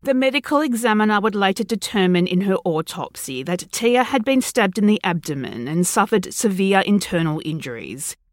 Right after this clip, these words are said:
Injuries that would have been inflicted while Tia was still alive. She had been tortured and had a horrific catalogue of sexual injuries. Tia had been raped repeatedly before she was murdered.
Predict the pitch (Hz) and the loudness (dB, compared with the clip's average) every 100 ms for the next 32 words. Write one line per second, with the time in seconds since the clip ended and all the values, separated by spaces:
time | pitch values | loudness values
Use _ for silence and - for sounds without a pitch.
0 | _ _ _ - 277 262 285 277 269 240 | _ _ _ -2 0 0 0 2 0 2
1 | 262 247 269 277 269 - 220 - 196 208 | 2 2 2 2 2 0 0 0 0 2
2 | 214 196 - 202 190 196 - 185 165 160 | 0 0 0 2 2 0 0 -2 0 0
3 | 143 120 90 90 - _ _ _ _ - | -2 -6 -8 -14 -20 _ _ _ _ -4
4 | 277 220 262 247 - 254 247 - 240 196 | 0 2 2 2 0 0 0 2 -2 -2
5 | _ _ _ 247 240 240 233 - 233 208 | _ _ _ -2 0 2 0 2 -2 0
6 | 240 226 233 226 - - - 202 208 196 | 0 2 0 0 -4 -6 -6 -4 0 2
7 | 185 185 185 - 180 - - 180 175 170 | 2 2 0 0 -4 -2 0 2 2 -2
8 | 156 151 139 156 165 - - _ _ _ | -4 -4 -6 -8 -10 -12 -14 _ _ _
9 | _ - 269 269 - 262 269 254 226 226 | _ -2 2 2 2 0 2 2 2 2
10 | 220 - 226 214 - 214 208 190 202 196 | 0 0 0 0 0 0 0 0 0 2
11 | 202 - 196 170 - 180 175 170 147 135 | 0 -2 -2 -2 -2 -2 0 -2 -6 -8
12 | 127 - | -10 -10